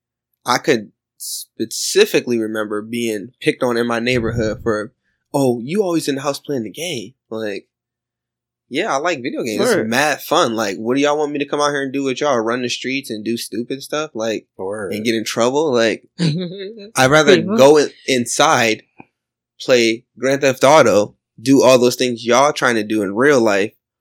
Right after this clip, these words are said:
Speaker 1: on a T V
Speaker 2: <laughs>
Speaker 1: screen and not get in trouble for none of it. And go to sleep
Speaker 3: Mm-hmm.
Speaker 1: peacefully in my bed at night.
Speaker 2: Pretty much.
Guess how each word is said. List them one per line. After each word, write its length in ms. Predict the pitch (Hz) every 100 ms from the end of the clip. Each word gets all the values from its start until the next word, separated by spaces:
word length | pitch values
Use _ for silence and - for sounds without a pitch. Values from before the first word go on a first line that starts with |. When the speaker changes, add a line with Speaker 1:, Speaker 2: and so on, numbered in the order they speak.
| _ - 311 -
Speaker 1:
on 160 | 143 143
a 60 | 240
T 220 | - 143
V 140 | 165 180
Speaker 2:
<laughs> 0 |
Speaker 1:
screen 460 | - 117 110 110 -
and 80 | 135
not 140 | 139
get 80 | 139
in 80 | 123
trouble 320 | 165 170 123
for 140 | -
none 180 | 104 87
of 80 | 73
it. 180 | 67 - _ _ _
And 80 | 117
go 80 | 131
to 60 | 135
sleep 280 | - 147 104
Speaker 3:
Mm-hmm. 60 |
Speaker 1:
peacefully 280 | 139 104 135
in 40 | 127
my 120 | 113
bed 260 | 123 147
at 120 | 104 78
night. 260 | 71 50 _ _ _ _ _ _ _ _ 214 _ -
Speaker 2:
Pretty 200 | - -
much. 200 | - 143